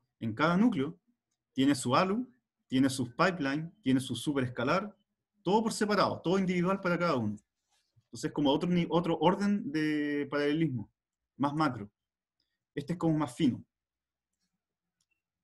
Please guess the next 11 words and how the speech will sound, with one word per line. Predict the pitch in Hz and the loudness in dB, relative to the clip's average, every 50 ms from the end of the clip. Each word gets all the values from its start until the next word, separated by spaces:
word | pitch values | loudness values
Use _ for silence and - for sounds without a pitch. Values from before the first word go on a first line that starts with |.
| _ _ | _ _
Y | - 120 127 127 127 127 | -2 2 4 6 6 6
bueno, | 127 147 156 131 110 101 - - _ _ - | 6 4 4 2 2 0 -4 -10 _ _ -10
eh, | 123 117 117 113 113 110 110 110 110 110 110 107 107 107 104 104 104 - - - _ _ _ _ _ _ _ _ _ _ _ _ _ - | -8 -6 -6 -4 -4 -4 -4 -4 -4 -6 -6 -6 -8 -8 -8 -8 -10 -12 -14 -18 _ _ _ _ _ _ _ _ _ _ _ _ _ -6
queda | - 160 190 180 | -2 -2 0 0
tiempo, | 214 226 208 - - | 0 0 0 -2 -4
chicos, | 127 - 147 127 156 156 | -4 -2 -2 -2 -2 -2
entonces | 143 - - 147 | -4 -6 -6 -6
les | 135 127 | -6 -4
quiero | 131 156 156 160 | -4 -4 -4 -4
mostrar | 139 - 156 156 | -4 -4 -4 -4
algo, | 139 117 104 104 107 - | -2 -4 -4 -6 -10 -16